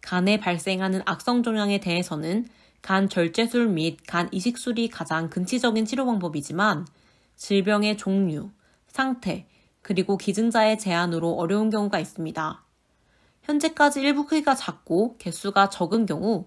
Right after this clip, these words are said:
간동맥 화학 색전술, 경피적 에탄올 주입술, 그리고 고주파 열치료 등이 좋은 효과를 보이고는 있으나 그 효과는 제한적입니다. 간내 담석 및 담관 협착의 경우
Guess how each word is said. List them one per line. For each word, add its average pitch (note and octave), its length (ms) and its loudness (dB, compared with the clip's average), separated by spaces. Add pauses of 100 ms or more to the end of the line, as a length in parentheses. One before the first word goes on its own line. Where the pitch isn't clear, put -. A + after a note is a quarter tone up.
(340)
간동맥 A3 640 0
화학 C4+ 200 2
색전술, C4+ 680 -2 (460)
경피적 G3+ 560 -2
에탄올 A#3 480 0
주입술, F3+ 640 -4 (500)
그리고 G3 500 0
고주파 A3+ 480 -2
열치료 A#3+ 480 0
등이 G3+ 360 0
좋은 F#3 300 0
효과를 B3 380 0
보이고는 F#3+ 460 0
있으나 E3 560 -2 (320)
그 F#3+ 160 -2
효과는 A#3+ 420 2
제한적입니다. F3+ 960 -2 (1160)
간내 A3+ 420 4
담석 G3+ 420 0
및 F3 280 -2
담관 F#3 420 0
협착의 C#4+ 440 0
경우 E3 420 -2